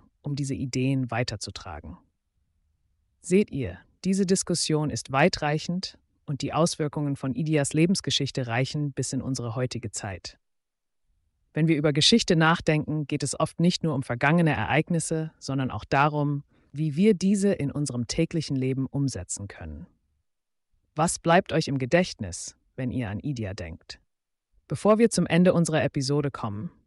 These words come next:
möchte ich euch ermutigen, euch intensiver mit der Geschichte und den Geschichten von starken Frauen in der Vergangenheit zu beschäftigen und deren Einflüsse in der heutigen Welt zu reflektieren. Informiert euch, lest mehr darüber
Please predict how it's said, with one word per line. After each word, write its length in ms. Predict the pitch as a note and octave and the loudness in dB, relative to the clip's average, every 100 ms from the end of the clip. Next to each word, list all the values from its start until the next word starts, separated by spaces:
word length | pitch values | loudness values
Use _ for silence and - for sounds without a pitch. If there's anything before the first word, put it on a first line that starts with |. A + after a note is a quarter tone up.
| _ | _
möchte 280 | D3+ D#3 - | 0 0 0
ich 140 | D#3 | 0
euch 140 | C3+ - | -2 -2
ermutigen, 680 | C#3+ D3 F#3 D3 B2 A#2+ - _ - | 0 0 0 -2 -2 -6 -8 _ -6
euch 200 | C3+ - | -6 -6
intensiver 680 | - G3 - F3 D#3 D#3+ C#3+ | 4 4 4 2 2 0 0
mit 140 | B2+ | -2
der 100 | A2+ | -4
Geschichte 560 | A2 A2+ E3 - - E3 - _ _ | -4 0 0 0 0 0 -2 _ _
und 200 | D3+ D3 | -6 -2
den 160 | D3+ C#3+ | -2 0
Geschichten 540 | B2+ - F#3+ - F3 | 0 2 2 2 -6
von 160 | - A#2+ | -4 -4
starken 500 | - D#3 D3 - E3+ | 0 2 2 2 -6
Frauen 460 | - B2+ C3+ D3 D3 - - | -4 -4 -2 -2 -6 -14 -8
in 100 | C#3 | -4
der 100 | B2 | -4
Vergangenheit 640 | B2 A2+ C#3 C#3+ C3 A#2+ | -4 -2 0 0 -2 -6
zu 140 | - A#2 | -6 -4
beschäftigen 680 | A2+ C#3 - B2+ A#2+ G#2 - _ _ | -2 -2 -2 -6 -6 -8 -10 _ _
und 140 | D3 C#3+ | -2 0
deren 200 | C3+ C3 | 0 0
Einflüsse 580 | D3 E3 - D#3 - | 2 2 2 -2 0
in 140 | C3+ C3 | -2 -2
der 180 | A#2+ - | -2 0
heutigen 420 | C#3+ C#3 B2+ A#2 | 0 0 -4 -2
Welt 260 | A2+ A2 | -2 -4
zu 120 | - A#2 | -6 -8
reflektieren. 760 | G#2 - G2+ - B2+ F#2 D2+ - _ _ _ _ _ _ - | -10 -12 -12 -8 -6 -6 -8 -16 _ _ _ _ _ _ -6
Informiert 540 | D3+ - C#3+ F3+ A3 | -4 0 4 4 4
euch, 400 | G3 G3 G#3+ - _ - | 4 2 2 -8 _ -4
lest 340 | C3+ C3 - | -4 -2 0
mehr 180 | D#3 E3 | 4 4
darüber 460 | D3+ D#3+ D#3 D3+ | 4 2 2 0